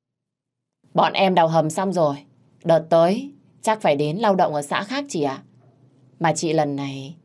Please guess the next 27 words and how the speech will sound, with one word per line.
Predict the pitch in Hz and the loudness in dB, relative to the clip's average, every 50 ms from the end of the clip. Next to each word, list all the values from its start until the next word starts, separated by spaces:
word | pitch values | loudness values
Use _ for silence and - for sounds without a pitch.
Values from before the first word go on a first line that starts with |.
| _ _ _ _ - | _ _ _ _ -4
em | - 175 165 | -2 -2 -2
phải | 165 151 | -2 -4
đi | 135 170 165 | -4 -2 0
bộ | 165 165 151 - | 0 0 0 0
đội | 170 156 151 - | 0 -2 -2 -4
đấy. | - 190 226 - - _ _ _ _ _ _ _ _ _ _ _ _ _ | -6 -8 -10 -12 -16 _ _ _ _ _ _ _ _ _ _ _ _ _
Nhìn | 175 170 156 139 139 | -4 -2 -2 0 0
bạn | 156 151 139 - | 0 0 0 0
bè | - 156 151 143 | 0 0 0 0
tòng | 143 147 143 143 139 139 | -2 -6 -8 -8 -4 -2
quân | 185 190 202 | 0 0 0
hết | 214 269 294 294 | -2 -4 -6 -4
rồi. | - 175 143 139 - - _ _ _ _ _ _ _ _ _ _ | -4 -4 -4 -6 -10 -16 _ _ _ _ _ _ _ _ _ _
Nóng | - 196 208 302 311 | 0 0 0 0 0
người, | 277 233 170 147 143 - _ | 0 0 0 -2 -4 -10 _
không | _ - 262 262 | _ -6 -4 -4
chịu | 247 - 240 196 - | -2 -2 -2 -2 0
được." | 160 156 147 - - _ _ _ _ _ _ _ _ _ _ _ _ _ _ _ _ _ _ _ _ _ _ _ _ _ _ _ _ _ _ _ _ | -2 -4 -6 -8 -12 _ _ _ _ _ _ _ _ _ _ _ _ _ _ _ _ _ _ _ _ _ _ _ _ _ _ _ _ _ _ _ _
"Thầy | - 208 165 160 | -2 0 2 2
U | 143 - 180 175 | 2 2 2 0
có | 175 196 214 | 0 0 0
đồng | 185 165 143 143 | 0 0 0 -2
ý | 143 147 165 | -4 -6 -6
cho | 208 208 214 | -4 -2 -2
em | 175 165 160 160 | -2 -2 -2 -4
đi | 180 170 | -4 -6
không? | 165 165 185 175 180 175 160 | -6 -6 -6 -6 -6 -8 -10